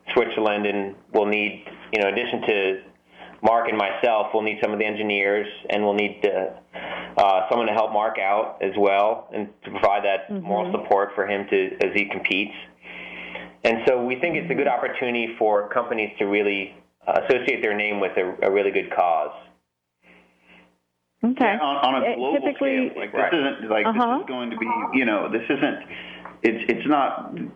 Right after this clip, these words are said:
Speaker 3: you know, like, this happens even, you know, once a year. I mean, this is the, the first, and, you know, this is a pretty
Speaker 1: Right.
Speaker 3: big event,
Speaker 1: Right.
Speaker 3: right? So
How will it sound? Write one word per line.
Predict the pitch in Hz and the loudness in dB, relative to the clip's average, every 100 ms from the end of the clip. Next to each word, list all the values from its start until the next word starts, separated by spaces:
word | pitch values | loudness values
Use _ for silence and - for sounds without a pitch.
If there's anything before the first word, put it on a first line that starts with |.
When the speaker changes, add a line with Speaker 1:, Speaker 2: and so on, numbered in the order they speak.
| _ | _
Speaker 3:
you | 127 | -2
know, | 113 98 98 | 0 0 0
like, | 104 101 - - - | 0 -2 -8 -16 -4
this | 151 113 | -2 0
happens | 120 113 113 110 110 110 - _ | 2 2 0 -4 -6 -10 -18 _
even, | 147 156 143 123 107 | 0 2 0 -2 0
you | 123 | 0
know, | 107 101 | 0 0
once | 123 131 | -2 -2
a | 110 | -2
year. | 113 127 87 | -2 0 -2
I | 87 | -4
mean, | 98 | -4
this | 117 - | -4 -2
is | 120 113 - | -2 -4 -2
the, | 104 | -2
the | 101 - 104 98 - - | -2 -6 -4 -4 -2 2
first, | 127 123 - | 2 0 -2
and, | 107 104 110 101 - | -2 -2 -4 -6 -2
you | 113 | 0
know, | 101 101 | 0 0
this | 117 - | -2 -2
is | 120 - - _ | -2 -6 -16 _
a | - | -2
pretty | 110 - 123 | 0 0 2
Speaker 1:
Right. | 110 104 | 2 0
Speaker 3:
big | 107 | 0
event, | 98 92 - - - | -2 -2 -4 -8 -2
Speaker 1:
Right. | 107 104 | 0 0
Speaker 3:
right? | - - | 0 0
So | 104 | 2